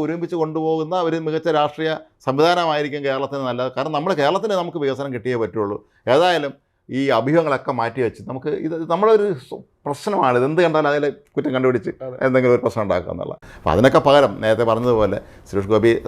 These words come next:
Speaker 1: സഹമന്ത്രിയായതും അതല്ലെങ്കിൽ കുര്യൻ ജോർജ് കുര്യൻ മന്ത്രിയായതും രാജേന്ദ്രശേഖരൻ മന്ത്രിയാക്കാത്തതൊക്കെ തന്നെ അതിന് ക-, വ്യക്തമായ കാരണങ്ങളുണ്ട്. അതല്ലാതെ അവരുടെ ഒന്നും പ്രശ്നമോ അതല്ലെങ്കിൽ പാർട്ടി പ്രശ്നമോ ഉണ്ടെന്നല്ല.
Speaker 2: അതെ.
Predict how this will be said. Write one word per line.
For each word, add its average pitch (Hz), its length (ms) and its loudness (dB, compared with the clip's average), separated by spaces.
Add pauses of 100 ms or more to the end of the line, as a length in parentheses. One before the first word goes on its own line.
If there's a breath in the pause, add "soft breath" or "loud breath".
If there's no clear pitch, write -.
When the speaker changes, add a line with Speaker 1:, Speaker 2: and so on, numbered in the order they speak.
Speaker 1:
സഹമന്ത്രിയായതും 110 800 6
അതല്ലെങ്കിൽ 101 320 -2
കുര്യൻ 110 200 2 (360)
ജോർജ് 110 240 6
കുര്യൻ 110 200 2
മന്ത്രിയായതും 110 500 4 (360 loud breath)
രാജേന്ദ്രശേഖരൻ 110 580 4
മന്ത്രിയാക്കാത്തതൊക്കെ 127 680 0
തന്നെ 185 160 2
അതിന് 214 140 2 (180)
ക-, 180 160 8
വ്യക്തമായ 214 460 6 (120)
കാരണങ്ങളുണ്ട്. 175 600 6
അതല്ലാതെ 151 340 6
അവരുടെ 165 240 4
ഒന്നും 170 140 -2
പ്രശ്നമോ 143 360 2
അതല്ലെങ്കിൽ 131 320 2
പാർട്ടി 120 220 0
പ്രശ്നമോ 123 280 -4
ഉണ്ടെന്നല്ല. 101 400 -2
Speaker 2:
അതെ. - 240 -20